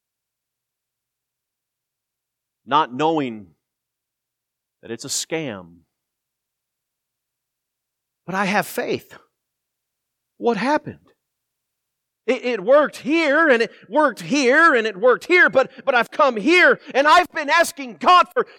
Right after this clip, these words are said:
ten years to give me a billion dollars, and He hasn't done it. Is God able?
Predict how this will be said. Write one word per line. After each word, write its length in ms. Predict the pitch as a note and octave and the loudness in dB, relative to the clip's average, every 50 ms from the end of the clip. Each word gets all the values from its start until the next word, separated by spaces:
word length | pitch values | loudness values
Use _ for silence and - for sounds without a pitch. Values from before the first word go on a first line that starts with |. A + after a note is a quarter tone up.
| _ _ - | _ _ -2
ten 280 | - G4+ G4+ G4 F#4+ F#4 | 0 0 0 0 0 0
years 340 | F#4 F4 C#4 A3+ A3 - | 0 2 2 0 -2 -4
to 100 | - A#3+ | -8 -10
give 240 | F#3 F3+ C#4+ A#3+ G#3 | -6 -4 -4 -4 -4
me 120 | A3 B3+ A#3+ | -6 -6 -6
a 60 | F3+ | -4
billion 340 | C#3+ D4 D#4 D4+ C#4+ C#4 C4 | -2 0 0 0 0 0 0
dollars, 360 | C#4 B3+ G#3+ F#3+ F3+ E3+ D3 | 0 0 2 0 -2 -6 -8
and 80 | E3 D#3+ | -12 -14
He 40 | D#3+ | -12
hasn't 320 | F3+ F#3 F#3+ F#3 F3+ D#3+ | -12 -12 -12 -14 -16 -18
done 180 | E3 D#3 C#3 C#3 | -16 -16 -16 -16
it. 100 | C#3+ _ _ _ _ _ _ _ _ _ _ _ _ _ _ _ _ _ _ _ _ _ _ _ _ _ _ _ _ _ _ _ _ _ _ _ _ _ _ _ _ _ _ _ _ _ _ _ _ _ _ _ _ _ _ _ _ _ _ _ _ _ _ _ _ _ _ _ _ _ _ _ _ _ _ _ _ _ _ _ _ _ _ _ _ _ _ _ | -20 _ _ _ _ _ _ _ _ _ _ _ _ _ _ _ _ _ _ _ _ _ _ _ _ _ _ _ _ _ _ _ _ _ _ _ _ _ _ _ _ _ _ _ _ _ _ _ _ _ _ _ _ _ _ _ _ _ _ _ _ _ _ _ _ _ _ _ _ _ _ _ _ _ _ _ _ _ _ _ _ _ _ _ _ _ _ _
Is 100 | A2+ G#2 G#2 | -20 -14 -6
God 220 | B2+ C3 B2 A#2+ | -4 -4 -2 -2
able? 320 | C3 D#3 F3 F#3 A3+ B3+ | -2 -2 -2 -4 -6 -12